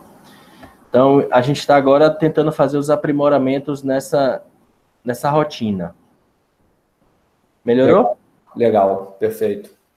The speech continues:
Speaker 1: Então, faz a classificação, faz a auditoria. Então, a gente sabe o que tem de vegetação no passado,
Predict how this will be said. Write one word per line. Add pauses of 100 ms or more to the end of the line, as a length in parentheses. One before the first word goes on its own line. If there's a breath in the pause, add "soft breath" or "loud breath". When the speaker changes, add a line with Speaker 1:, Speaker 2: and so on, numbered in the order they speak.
(720)
Speaker 1:
Então,
faz
a
classificação,
faz
a
auditoria.
Então,
a
gente
sabe
o
que
tem
de
vegetação
no
passado,